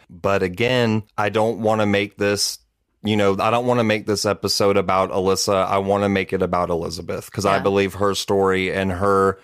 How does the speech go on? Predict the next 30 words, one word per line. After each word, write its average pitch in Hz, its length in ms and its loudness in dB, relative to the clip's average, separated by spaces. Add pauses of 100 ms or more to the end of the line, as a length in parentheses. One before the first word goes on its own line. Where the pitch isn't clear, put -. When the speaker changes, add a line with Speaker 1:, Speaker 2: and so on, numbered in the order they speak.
(180)
Speaker 1:
her 127 320 2
everything 104 720 0
and 101 80 0
how 101 220 0
her 107 200 0
family 101 440 0
was 95 180 0
impacted 98 680 -2
because 95 300 -2
of 92 140 0
this, 95 200 2
I 98 140 0
think 101 360 -4
that 98 260 -2
needs 98 240 -4
to 104 100 -6
be 98 160 -2
the 95 160 -2
forefront. 113 720 -2 (160)
I'm 110 180 0
also 123 380 0
going 113 380 0
to 117 160 -2
refrain 101 760 0
from 98 640 -2
talking 117 460 0
about 110 260 0
Alyssa 107 540 0
too 107 200 -2
badly 104 680 -2